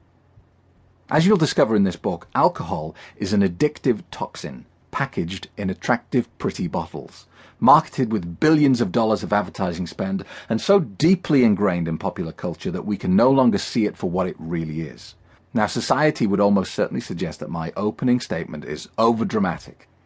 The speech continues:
Your alcohol drinking friends would tell me to stop being so melodramatic.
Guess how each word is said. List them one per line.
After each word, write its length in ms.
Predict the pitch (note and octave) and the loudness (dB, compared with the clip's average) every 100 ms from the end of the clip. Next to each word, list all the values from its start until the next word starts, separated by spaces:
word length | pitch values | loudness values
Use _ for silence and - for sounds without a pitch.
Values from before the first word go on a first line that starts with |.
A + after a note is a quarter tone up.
| _ _ | _ _
Your 180 | G2+ G#2+ | -6 2
alcohol 420 | C#3 - F#2 A#2 | 2 2 0 0
drinking 400 | G#2 A#2 A2+ G2+ | 2 2 2 -2
friends 360 | - A#2 G#2 F#2 | 0 0 0 -2
would 140 | F2+ | -6
tell 160 | A2 F#2+ | -4 -2
me 100 | F#2 | -2
to 80 | |
stop 320 | F#2 - A#2+ - | -2 0 0 0
being 160 | A2+ | 0
so 300 | G2+ G#2+ G2 | 0 0 0
melodramatic. 920 | F#2 F#2 G#2 G#2 F#2 G2 F2+ - C#2 | 2 2 2 2 0 -2 -4 -8 -16